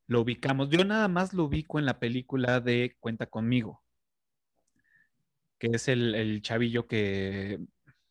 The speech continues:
bueno, de playera blanca, que su papá lo maltrata, y es como de los más altos. Y él,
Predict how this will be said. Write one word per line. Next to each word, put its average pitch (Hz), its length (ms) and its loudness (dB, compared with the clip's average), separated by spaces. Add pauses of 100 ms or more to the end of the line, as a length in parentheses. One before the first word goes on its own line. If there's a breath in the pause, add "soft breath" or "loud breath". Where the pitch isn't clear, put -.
(200)
bueno, 117 500 -2
de 107 80 0
playera 123 400 6
blanca, 123 720 2 (180)
que 104 260 -2
su 107 200 -14
papá 113 280 0
lo 117 140 6
maltrata, 104 640 -2 (500 soft breath)
y 113 60 -4
es 107 100 -2
como 127 220 2
de 107 80 4
los 101 180 -2
más 117 300 -2
altos. - 500 -2 (840 soft breath)
Y 120 200 2
él, 120 220 0